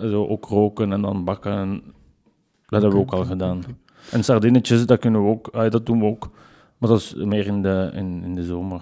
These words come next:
Speaker 2: Ja, het is niet zo aangenaam weer voor de sardine.
Speaker 1: Nee, inderdaad.
Speaker 2: Allee, allee. Enfin, het kan een beetje een warm gevoel brengen, maar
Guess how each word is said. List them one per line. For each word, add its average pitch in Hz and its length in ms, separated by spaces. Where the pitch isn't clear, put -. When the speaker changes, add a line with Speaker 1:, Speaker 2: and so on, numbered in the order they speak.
Speaker 2:
Ja, 85 220
het - 100
is 92 100
niet 98 180
zo 90 460
aangenaam 95 440
weer 90 200
voor 90 100
de 87 60
sardine. 90 400
Speaker 1:
Nee, 113 80
inderdaad. 95 360
Speaker 2:
Allee, - 180
allee. 87 240
Enfin, - 200
het - 160
kan 101 140
een 98 60
beetje 95 200
een 92 60
warm 95 200
gevoel 92 300
brengen, 95 300
maar 90 140